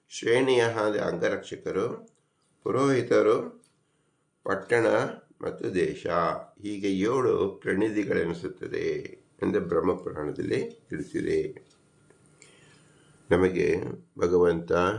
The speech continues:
ಹತ್ತು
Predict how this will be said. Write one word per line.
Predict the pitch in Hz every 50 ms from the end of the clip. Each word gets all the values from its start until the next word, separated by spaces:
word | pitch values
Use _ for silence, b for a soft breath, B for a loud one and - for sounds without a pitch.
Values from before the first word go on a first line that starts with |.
| 117 117 - _ _ _ _ _ _ _ _ _ _ _ _ _ _ _ _ _ _ _ _ _ _ _ _ _ _ _ _ - -
ಹತ್ತು | 110 107 - - - - 127 123 135 139 - - -